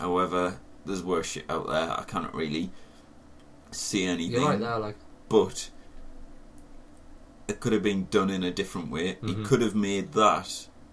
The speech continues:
Speaker 1: a thing. It could have been
Speaker 2: to raise awareness of
Speaker 1: to
Speaker 2: mental
Speaker 1: ra-,
Speaker 2: health.
Speaker 1: yeah, and I don't, <coughs> I don't think it did. I think it, it probably has in some way, shape, or form. But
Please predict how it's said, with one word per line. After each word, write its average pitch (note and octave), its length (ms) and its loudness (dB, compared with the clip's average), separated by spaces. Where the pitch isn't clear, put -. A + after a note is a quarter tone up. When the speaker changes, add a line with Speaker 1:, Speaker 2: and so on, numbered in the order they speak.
Speaker 1:
a F2+ 80 2
thing. F2+ 440 -2
It - 80 -16
could G2+ 120 2
have F2 80 -2
been F2+ 280 -2
Speaker 2:
to A#2 120 -2
raise C#3 280 6
awareness B2+ 400 2
of - 60 0
Speaker 1:
to G#2+ 60 4
Speaker 2:
mental G2+ 180 2
Speaker 1:
ra-, G#2 60 0
Speaker 2:
health. A#2+ 140 2
Speaker 1:
yeah, F#2 400 2
and G2 400 -2
I G2 80 4
don't, A2+ 240 4
<coughs> - 180 -10
I A#2+ 60 4
don't D#3+ 200 6
think F3+ 220 -2
it D3 120 0
did. C3+ 220 12
I C#3+ 80 4
think C#3+ 240 -2
it, C3+ 180 -2
it C3 140 2
probably D3 280 4
has D#3+ 320 4
in D3 140 0
some D3 280 0
way, A2 280 2
shape, B2+ 300 0
or - 60 -4
form. C#3 400 2
But A2 240 0